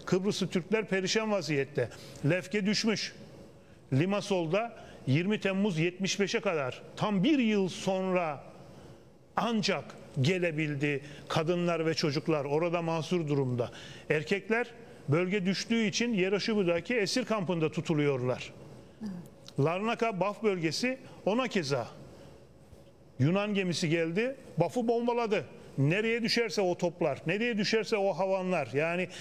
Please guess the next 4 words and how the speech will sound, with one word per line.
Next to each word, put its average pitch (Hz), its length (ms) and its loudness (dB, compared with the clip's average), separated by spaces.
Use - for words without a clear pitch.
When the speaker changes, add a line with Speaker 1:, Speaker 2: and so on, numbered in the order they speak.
Speaker 1:
e, 165 500 0
hedef 180 320 0
gözetmeksizin 202 840 0
attılar. 220 560 0